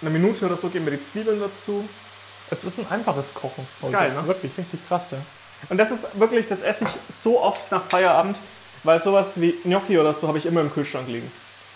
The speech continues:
Speaker 1: Weil du hast irgendein Gemüse, es ist auch scheißegal welches. Ja,
Speaker 2: Mhm.
Speaker 1: Zucchini, zack, Gnocchi dazu, äh, bisschen Hafermilch drüber.
Speaker 2: Wenn du da jetzt die Zeit rechnest, okay,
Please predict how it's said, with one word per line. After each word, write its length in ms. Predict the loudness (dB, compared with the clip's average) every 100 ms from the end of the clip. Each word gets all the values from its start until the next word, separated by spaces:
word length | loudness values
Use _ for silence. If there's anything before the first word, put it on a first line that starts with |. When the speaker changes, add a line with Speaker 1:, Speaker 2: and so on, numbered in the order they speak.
| -4
Speaker 1:
Weil 160 | 4 4
du 80 | 6
hast 120 | 2 4
irgendein 320 | 4 4 4
Gemüse, 420 | 6 6 4 2 -2 -4 -16 -18 -18 -18 -18 -18 -18 -6
es 100 | 0
ist 100 | 0
auch 100 | 0 -4 -16 -16 -10
scheißegal 680 | -6 -2 -2 0 0 0
welches. 300 | -2 -6 -10 -12 -14 -16 -18 -12 2
Ja, 220 | 4 2 -2 -12 -8
Speaker 2:
Mhm. 80 | 2
Speaker 1:
Zucchini, 540 | 2 4 4 4 2 -4 -14 -16 -16 0
zack, 220 | 2 4 0 -4
Gnocchi 320 | -2 2 2
dazu, 540 | 2 0 -2 0 0 -2 -14 -18 -10 2
äh, 120 | 4
bisschen 320 | 4 0 2
Hafermilch 600 | 4 4 4 6 4 4
drüber. 520 | 4 4 8 6 6 2 -10 -16 -18 -18 -18 -18 -18 -18 -18 -8
Speaker 2:
Wenn 120 | 0
du 80 | 2
da 120 | 4
jetzt 160 | 2 0
die 100 | -4
Zeit 340 | 0 0 2
rechnest, 420 | -2 2 -2 0
okay, 400 | -4 2 4 4